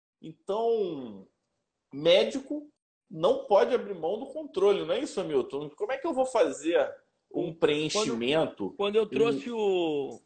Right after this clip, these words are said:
Speaker 2: quando eu trouxe o, a radiologista full time na clínica, eu tenho anestesista também full time na clínica pra sedação,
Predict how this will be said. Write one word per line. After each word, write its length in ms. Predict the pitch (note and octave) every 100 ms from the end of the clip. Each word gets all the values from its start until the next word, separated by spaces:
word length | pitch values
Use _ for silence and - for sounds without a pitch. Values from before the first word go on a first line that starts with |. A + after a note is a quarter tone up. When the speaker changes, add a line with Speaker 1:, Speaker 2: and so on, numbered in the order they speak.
| _ _
Speaker 2:
quando 180 | D#3 E3
eu 60 |
trouxe 400 | E3+ F#3 E3 -
o, 480 | F3+ D#3+ C#3+ C3+ A#2+ - _ - - _ _
a 380 | - C#3 C3+ C3
radiologista 720 | D3 D3 D#3 C#3 C#3+ D3+ -
full 240 | - D3+
time 320 | C3+ D3+ D3 C#3
na 120 | C3
clínica, 600 | - E3 F3+ F3+ E3+ D#3+ -
eu 120 | D3
tenho 180 | D#3+ D3+
anestesista 840 | D3+ - D#3 C#3 C#3+ - C#3 A#2+ _ _ _ -
também 240 | C#3 D3
full 240 | C3+ E3+ E3
time 380 | D#3+ D3+ D3
na 120 | C#3+ C#3
clínica 480 | - D3 C#3+ C#3+
pra 140 | - C3+
sedação, 800 | - D3 C3+ - D#3+ D#3+ G#3+